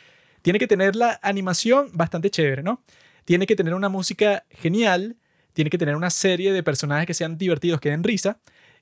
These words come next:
y combinas todas esas cuestiones en unas escenas todas épicas y todas peculiares, así que, y que no, están como que en un mundo de la lava, todo se está quemando, y entonces hay como que un, eso pues, o sea, como que una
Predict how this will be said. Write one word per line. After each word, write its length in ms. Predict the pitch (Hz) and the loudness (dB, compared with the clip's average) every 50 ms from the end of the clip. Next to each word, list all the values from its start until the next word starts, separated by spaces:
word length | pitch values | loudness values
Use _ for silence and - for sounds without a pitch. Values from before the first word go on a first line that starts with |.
| _ _ | _ _
y 300 | - 185 208 226 247 233 | -2 0 2 2 0 0
combinas 580 | - - 196 190 180 170 180 180 180 196 202 - | 2 2 2 2 4 2 0 0 0 -4 -4 0
todas 280 | - 208 202 208 208 - | 2 2 4 4 2 0
esas 220 | 185 - 220 - | -2 -2 -2 0
cuestiones 500 | - 190 - - 180 175 180 190 214 214 | 0 0 0 2 2 2 2 0 0 -2
en 100 | 202 165 | -2 -2
unas 460 | 151 151 160 170 185 190 190 190 185 - | -2 -2 -2 0 0 0 0 -2 -2 -4
escenas 420 | 160 147 - 175 160 160 170 165 | -4 -2 -2 -2 -2 -2 -4 -2
todas 320 | - 190 180 180 180 185 165 | 0 0 2 2 2 0 0
épicas 460 | - 170 170 - 190 185 - 190 180 | -2 -2 -2 -2 -4 -4 -2 0 0
y 80 | 170 147 | 0 0
todas 800 | - 156 147 143 143 151 165 175 175 175 175 170 170 160 151 147 | -2 -2 -2 0 2 2 2 2 2 2 0 0 0 -2 -2 -4
peculiares, 640 | - - - - - 151 147 143 143 143 143 160 180 | -4 -4 -4 -2 0 0 0 2 2 2 2 2 2
así 220 | 170 - 147 147 147 | 0 -2 -4 -6 -4
que, 140 | - 180 | -2 -2
y 40 | 190 | -2
que 100 | - 165 | -2 -2
no, 140 | 156 180 185 | -2 0 0
están 240 | 165 - - 156 147 | 0 0 -2 -6 -6
como 160 | 160 185 185 | -4 -8 -6
que 80 | 175 165 | -6 -4
en 60 | 147 | -4
un 80 | 151 160 | -4 -4
mundo 380 | 170 175 175 175 185 190 185 | -6 -6 -4 -2 -2 -2 -2
de 160 | 156 143 160 151 | 0 0 0 0
la 80 | 147 | 2
lava, 420 | 143 170 202 220 220 226 240 240 _ _ _ _ _ _ _ | 2 4 4 4 4 2 0 -2 _ _ _ _ _ _ _
todo 160 | - 156 165 | 0 2 2
se 100 | 170 214 | 2 0
está 540 | 190 - - 156 156 165 185 196 196 196 185 - | -2 0 2 2 4 4 2 0 -2 -4 -6 -2
quemando, 540 | - 180 190 240 254 247 240 247 254 254 - _ _ _ _ | -2 0 2 2 0 2 2 2 2 2 0 _ _ _ _
y 120 | - 151 165 | -4 -2 -2
entonces 360 | 170 151 - 160 156 156 190 | 0 2 0 0 0 2 0
hay 100 | 196 180 | 0 0
como 280 | - 202 196 196 185 - | 0 -4 -4 -4 -6 -2
que 160 | - 165 160 | 0 2 2
un, 1080 | 156 151 151 151 151 156 170 185 185 190 185 180 170 151 139 131 127 127 123 120 117 - - | 2 2 0 -2 -2 -4 -6 -8 -8 -8 -8 -6 -6 -4 -4 -4 -6 -8 -10 -12 -14 -12 -6
eso 200 | - 156 - 156 | -4 -2 -2 -2
pues, 220 | 135 147 151 156 151 | -2 0 0 0 0
o 40 | 139 | -2
sea, 140 | - 151 | -2 -4
como 180 | - 143 139 135 | -4 -4 -8 -8
que 140 | - - 135 | -6 -4 -4
una 640 | 131 135 147 156 165 170 170 170 170 170 160 147 | -2 0 0 0 0 0 0 -2 -2 -2 -4 -4